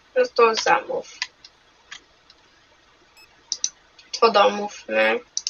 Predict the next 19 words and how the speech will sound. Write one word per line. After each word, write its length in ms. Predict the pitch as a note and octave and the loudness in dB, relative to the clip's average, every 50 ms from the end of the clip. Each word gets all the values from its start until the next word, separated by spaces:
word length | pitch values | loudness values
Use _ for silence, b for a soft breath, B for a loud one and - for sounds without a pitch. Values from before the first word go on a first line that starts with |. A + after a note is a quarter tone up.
| - _ _ _ _ _ - | -12 _ _ _ _ _ -18
To 60 | - - - _ | -16 -16 -16 _
też. 560 | - A3+ A3 A3+ A#3+ B3+ - - - - - - _ _ _ _ _ _ _ _ _ _ _ _ _ _ _ _ _ _ _ _ _ _ _ _ _ _ _ _ _ _ _ _ - - _ _ _ - - - - | 2 4 4 6 4 2 0 -4 -8 -12 -14 -18 _ _ _ _ _ _ _ _ _ _ _ _ _ _ _ _ _ _ _ _ _ _ _ _ _ _ _ _ _ _ _ _ -20 -20 _ _ _ -16 -8 -6 -2
Dobra, 280 | - - - - G#3 G#3+ | -2 0 0 0 -2 -4
to 120 | - - | -6 -6
jest 320 | G#3+ A3 A3 G#3+ - - - | -6 -6 -8 -10 -10 -6 -2
też. 440 | G#2+ A2 A3+ A3+ - - - - - _ _ _ - - - _ - - _ _ _ _ _ _ _ _ _ _ _ _ _ _ _ _ - _ _ _ _ _ - - - - - _ _ - - - - - - - _ _ _ _ - | -2 0 0 0 -2 -2 -4 -4 -8 _ _ _ -12 -12 -12 _ -18 -20 _ _ _ _ _ _ _ _ _ _ _ _ _ _ _ _ -20 _ _ _ _ _ -6 -6 -6 -6 -6 _ _ -8 -8 -6 -6 -12 -18 -18 _ _ _ _ -8
No 160 | A#3+ A#3 A#3 | -6 -4 -4
niby 320 | A3+ A3+ A3+ A3+ A#3+ A3+ | -4 -4 -4 -4 -2 0
jest, 380 | A3+ A3+ A3 G#3+ - - - - | 0 0 0 -2 -6 -8 -4 -2
ale 240 | G#3+ G#3 G#3 G#3 G#3+ - _ _ _ _ _ _ _ _ _ _ _ _ - - - | 0 2 2 0 0 -4 _ _ _ _ _ _ _ _ _ _ _ _ -4 -4 -2
lepiej 480 | A#3 A3 A3 A3 - - - A3+ A3 G#3+ | 0 -2 -2 -4 -2 -2 -2 0 0 -2
mi. 200 | G#3+ G#3+ A3 - _ _ _ _ - - _ _ _ _ _ _ _ _ _ _ _ - - A#3 | -6 -10 -12 -16 _ _ _ _ -20 -20 _ _ _ _ _ _ _ _ _ _ _ -6 -2 2
Dajmy, 340 | A3 A3+ A3+ A3 G#3+ G#3 G#3 | 2 2 2 2 -2 -6 -8
bo 200 | G#3+ G#3+ - - | -8 -4 -4 -4
są 120 | - A3 | -4 -4
nowe 280 | G#3+ G#3+ G#3+ G#3+ G#3+ G#3+ - _ | -6 -6 -4 -4 -6 -8 -10 _
produkty. 580 | - G#3 G#3+ - A3 - - - - - G#3+ G#3+ A3+ B4+ - _ _ _ - - - - - _ _ _ _ _ _ | -14 -12 -10 -10 -10 -10 -12 -10 -6 -4 -4 -4 -4 -6 -10 _ _ _ -10 -10 -10 -12 -12 _ _ _ _ _ _
To 60 | A#3+ | -14
jest. 640 | A3+ A3 A3 A3+ A#3 A#3+ A#3 B3 C4 - - - - | -12 -12 -8 -6 -6 -4 -4 -4 -6 -8 -14 -20 -20